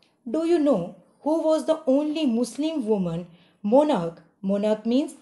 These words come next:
a single ruler who ruled in South Asia. Her father appointed her his heir over his sons. Who was she? She was Razia Sultana. She was the first and last female ruler of Delhi Sultanate.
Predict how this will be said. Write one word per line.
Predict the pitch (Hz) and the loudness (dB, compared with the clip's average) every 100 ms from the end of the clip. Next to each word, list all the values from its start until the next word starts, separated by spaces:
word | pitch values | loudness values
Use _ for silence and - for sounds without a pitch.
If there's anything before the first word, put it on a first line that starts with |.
| _ | _
a | - | -10
single | 262 330 349 339 | -8 -4 0 0
ruler | 220 190 160 175 - _ - | 0 -2 -4 -8 -12 _ -6
who | 330 226 | -2 -2
ruled | 220 294 320 - | 0 0 -2 -4
in | 208 190 | -4 -4
South | - 294 311 311 - | -4 -2 -2 -2 -6
Asia. | 285 294 311 320 - _ _ _ - | -6 -4 -6 -6 -18 _ _ _ -4
Her | 233 | -4
father | 226 233 185 170 190 269 - _ | -2 -2 -2 0 -2 -4 -14 _
appointed | 262 - 330 349 349 294 | -10 -2 -2 0 -2 -2
her | 226 190 175 - - | 0 0 -2 -8 -14
his | - 269 - | -4 -4 -2
heir | 320 285 180 170 - | 0 0 0 -4 -6
over | 202 185 | -4 -2
his | 196 254 - | -2 -4 -4
sons. | 302 208 156 - _ _ | -6 -6 -8 -14 _ _
Who | - 359 359 | -6 -4 -2
was | 349 | -6
she? | - 185 147 - _ _ _ | -4 -6 -6 -16 _ _ _
She | - 226 | -4 0
was | 196 208 311 - _ _ - | 2 2 0 -6 _ _ 0
Razia | 269 330 320 302 | 4 4 4 2
Sultana. | 226 196 170 151 143 - _ _ | 0 -4 -6 -6 -12 -18 _ _
She | - 226 | -8 0
was | 226 254 254 | 4 6 4
the | 214 | 0
first | 202 - 294 226 - _ - | -2 -2 0 -2 -6 _ -8
and | 220 190 180 | -4 -2 -2
last | 226 302 - | 0 -2 -6
female | - 220 185 165 - - - | -8 -4 -2 -4 -8 -18 -6
ruler | 220 269 294 277 | -2 2 4 4
of | 185 170 160 | 2 0 2
Delhi | 214 269 302 | 2 2 -4
Sultanate. | 220 175 175 151 | -4 -4 -4 -10